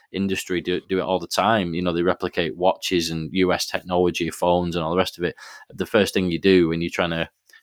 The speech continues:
figure something out is you copy it. You know, so maybe Bob Lazar has seen some kind of prototype vehicles in operation using not the same tech, but, like, something that's roughly based on it, and that, that could explain, you know, the discrepancy there, sort of thing.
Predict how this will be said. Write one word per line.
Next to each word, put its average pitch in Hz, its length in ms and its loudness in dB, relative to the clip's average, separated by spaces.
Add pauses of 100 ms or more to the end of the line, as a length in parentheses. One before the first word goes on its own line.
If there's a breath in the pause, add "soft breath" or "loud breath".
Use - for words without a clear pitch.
figure 92 240 2
something 85 320 -2
out 87 200 2
is 82 140 -4
you 80 80 -8
copy 98 440 0
it. - 140 -8 (180)
You 98 100 -2
know, 85 160 0
so 92 180 -2
maybe 95 540 0 (320 loud breath)
Bob 98 180 0
Lazar 90 380 0
has 82 100 -4
seen 104 420 0
some 90 200 -8
kind 92 200 -2
of 85 120 -10
prototype 95 580 0
vehicles 90 680 -2
in 95 100 0
operation 90 640 0
using 92 420 0 (280 loud breath)
not 110 240 0 (100)
the 87 120 -8
same 110 340 0
tech, - 260 -4
but, 87 180 -2
like, 87 200 -4
something 87 420 -8
that's - 220 -12
roughly 92 500 -4
based 92 400 -2
on 92 140 -2
it, 90 240 -4
and 87 180 -12 (320 loud breath)
that, 98 220 -2
that 90 200 0
could 95 140 -2
explain, 87 720 -4
you 85 120 -8
know, 85 180 -4
the 82 180 -8
discrepancy 87 800 -4
there, 80 300 -12
sort 85 240 -10
of 85 80 -12
thing. 82 200 -18